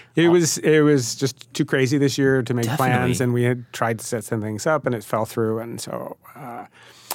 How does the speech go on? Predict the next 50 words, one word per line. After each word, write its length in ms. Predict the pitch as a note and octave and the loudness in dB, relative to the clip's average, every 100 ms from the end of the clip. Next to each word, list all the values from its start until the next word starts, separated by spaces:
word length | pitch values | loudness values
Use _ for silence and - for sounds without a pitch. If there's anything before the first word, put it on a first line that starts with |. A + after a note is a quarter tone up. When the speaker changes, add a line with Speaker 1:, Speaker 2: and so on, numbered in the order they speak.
| - | -6
Speaker 1:
yeah, 180 | D3 C3 | -2 0
and, 340 | C3 B2 A2+ - | 0 0 -2 -4
um, 680 | A2+ A2 G2+ A2+ C#3+ C#3+ C#3+ - _ _ - - _ _ - | -4 -4 -6 -12 -14 -14 -16 -20 _ _ -20 -20 _ _ -4
I'd 220 | C#3 A#2+ | -2 0
eaten, 540 | B2 B2 A#2+ A2+ G#2 | -2 0 -2 -2 -6
I've 160 | A#2 B2 | -4 -4
eaten 220 | A#2 A#2 | -2 -4
Hillary 360 | A2 A2+ A#2 A2+ | -4 -4 -4 -6
Sperling's 460 | - A2 A2 A2+ | -8 -10 -8 -10
food 220 | - A#2 A2+ | -8 -8 -6
for 120 | A#2 | -4
years, 280 | A#2 A#2+ A2+ | 0 2 2
Speaker 2:
Yeah. 100 | A#2+ | 0
Speaker 1:
and 100 | A#2 | -2
so 140 | A#2 | -2
it 80 | A#2 | -2
was 140 | A2 | -4
just 240 | B2 - A2 | -4 -4 -6
like, 260 | A2 - _ _ _ _ | -10 -16 _ _ _ _
it, 120 | C#3 B2 | -8 -4
it 140 | D3+ A#2+ | -4 -2
fit 200 | B2+ - | -4 -4
together 340 | B2 G#2+ C3 | -8 -8 -10
so 180 | - G2+ | -10 -10
well. 140 | C#2 | -4
Speaker 2:
It's 240 | C3 B2+ - | -2 0 0
a 60 | |
great 220 | A2 A2 F2+ | 2 2 0
restaurant, 400 | F2+ - A2 G2+ | -2 -2 -2 0
and, 100 | G2 | 0
and 260 | G#2 G2+ | 0 0
did 140 | G2 G2+ | -2 0
you 460 | G2 F#2+ - G#2 | 0 -2 -8 -8
have, 420 | G2 G2 F#2 F2+ | -4 -2 -2 -4
uh, 600 | F2+ F2 F2 F2 F2+ D2+ F#2+ | -4 -2 -2 -4 -6 -8 -6
one 180 | F2+ | -6
of 80 | F2 | -6
the 80 | F2 | -8
desserts, 720 | F2 E2+ F2 E2+ - - - | -8 -8 -8 -8 -8 -8 -6
I 80 | F#2+ | -6
would 140 | F#2+ | -6
imagine? 480 | F2+ F2+ F#2 G2 F#2+ - _ _ - | -6 -8 -8 -10 -12 -16 _ _ -6
Speaker 1:
Uh, 500 | C#3 C#3+ C#3+ C#3+ C#3+ | -2 0 2 2 2
yes, 480 | C#3+ B2+ B2 F#3 - | 2 0 0 -2 -2
I 160 | B2 C3 | -2 -4
did. 460 | G#2 - C#3+ C#3 | -4 0 2 2
I, 240 | G2 A2 A2+ | 0 -4 -4
what 220 | A#2 B2+ | -2 -4
we 100 | A#2 | -4
had, 240 | A#2 A2 | -4 -6